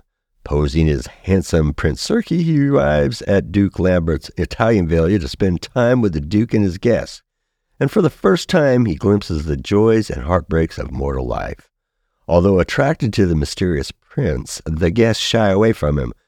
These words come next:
sensing his true nature. But Grazia, the beautiful young woman who the Duke thought was to marry his son,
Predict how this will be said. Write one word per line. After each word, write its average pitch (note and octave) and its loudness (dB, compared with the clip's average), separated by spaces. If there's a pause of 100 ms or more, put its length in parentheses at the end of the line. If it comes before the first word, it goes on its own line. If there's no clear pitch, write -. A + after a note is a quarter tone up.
(140)
sensing D2+ -2
his C#2 -4
true E2 0
nature. F#2+ -2 (320)
But - 0 (120)
Grazia, C#2+ -2
the B1 -8
beautiful F2+ -2
young F#2 2
woman G2+ 4
who D#2+ 0
the C#2 -2
Duke F2+ -2
thought - 0
was D2 -4
to D#2+ -2
marry E2+ 2
his C#2+ -4
son, G#3 2